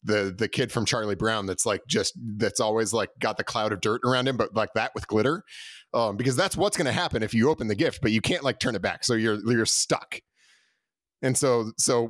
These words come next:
Grinch number one is whoever, uh, whoever designed wrapping paper with, like, glitter stuff on it. The, like, yeah, not good. Grinch number two is the people, uh, in M L S who decided to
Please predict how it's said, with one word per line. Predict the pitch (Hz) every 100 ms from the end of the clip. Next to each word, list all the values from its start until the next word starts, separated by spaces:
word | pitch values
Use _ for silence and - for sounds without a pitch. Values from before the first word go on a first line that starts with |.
| 120
Grinch | 131 185 -
number | 156 139
one | 127 117 110 107
is | 113 110 123
whoever, | 120 127 131 127 120 - - - _ _ _ _ -
uh, | 117 107 104
whoever | 104 127 135 135
designed | 127 123 117 110 107
wrapping | 104 101 107
paper | 95 101 101
with, | 98 104
like, | 95 - -
glitter | 110 95
stuff | 90 85 85
on | 80
it. | 85 - -
The, | 107 90 95
like, | 98 85 _ _ _ _ _ _ _ _ _ _ _ _ -
yeah, | 160 - - _
not | - 123 131 123
good. | 98 73 - _ - - - -
Grinch | 156 139
number | 156 135
two | - 117
is | 104 107
the |
people, | 107 113 110 101 104 -
uh, | 98 95 92 90
in | 104
M | 95 92
L | 87
S | 87
who | 104
decided | 87 101 87 87
to | 95